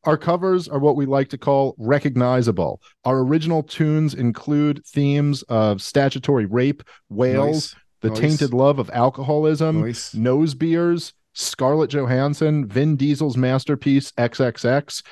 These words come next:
Speaker 1: and of course, the unjust freedom of Harambe's murder. We taped
Speaker 2: Murder.
Speaker 1: all of our practice sessions, attempts at capturing lightning in a bottle, but we mostly caught white male privilege and superiority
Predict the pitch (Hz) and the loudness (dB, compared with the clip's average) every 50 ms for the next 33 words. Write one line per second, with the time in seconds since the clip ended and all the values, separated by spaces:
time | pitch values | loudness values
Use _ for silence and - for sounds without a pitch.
0 | - - _ - 113 120 113 - - - - 147 147 151 143 - - 123 - - | -20 -20 _ 0 2 2 2 0 -2 -4 -2 0 0 0 -2 -4 -6 -8 -4 0
1 | 131 131 139 143 135 - 135 131 127 123 - - - - 131 131 127 131 131 131 | 0 2 2 2 0 0 0 0 0 -2 -4 -8 -6 -2 0 2 2 2 2 2
2 | 131 - 117 101 - 123 113 113 113 117 117 117 117 113 113 107 - 104 98 107 | 0 -2 -4 -2 0 2 2 2 2 2 2 2 2 2 0 0 0 0 2 2
3 | 110 110 95 78 - - - _ _ _ _ _ _ _ _ _ _ _ _ _ | 2 2 0 -2 -6 -8 -12 _ _ _ _ _ _ _ _ _ _ _ _ _
4 | _ _ _ _ _ _ _ _ _ - 127 135 - 175 175 165 - - - 139 | _ _ _ _ _ _ _ _ _ -2 -2 0 2 2 2 2 0 0 -2 0
5 | 143 160 180 196 190 180 170 160 - - 156 147 147 143 - 151 139 - - 147 | 0 2 2 0 0 0 -2 -2 -2 -2 0 0 0 0 -2 -4 -4 -2 0 0
6 | 135 127 - 135 131 135 127 - - - - - - - - - - 147 151 151 | 0 0 0 0 0 -2 -2 -6 -10 -20 -16 -6 -4 -4 -2 0 0 0 0 0
7 | - 139 - - - 143 139 139 - - - 147 139 135 123 127 127 127 82 135 | 0 -2 -4 -2 0 2 2 2 0 -2 -2 -2 0 0 2 2 0 0 0 0
8 | 127 127 123 117 113 104 113 113 110 110 110 110 107 104 - - - _ - 120 | 0 2 2 0 0 2 2 2 2 2 2 2 0 -2 -4 -10 -16 _ -4 -2
9 | 120 127 120 127 139 151 151 - 160 147 - - - 135 131 127 - - _ _ | 0 0 2 2 2 2 2 0 -2 -4 -2 -2 0 0 0 0 -2 -4 _ _
10 | _ _ _ _ _ 120 123 127 135 - 143 131 123 123 113 - - 127 120 113 | _ _ _ _ _ 0 2 2 2 2 0 0 0 0 0 0 0 0 0 2
11 | 120 120 117 117 - - - 113 107 - - 104 - - 135 127 123 120 120 117 | 0 0 0 -2 -4 -4 -2 0 0 0 -2 -4 -2 0 0 0 2 2 2 2
12 | 117 117 113 113 113 113 107 | 2 2 0 0 -2 -2 -4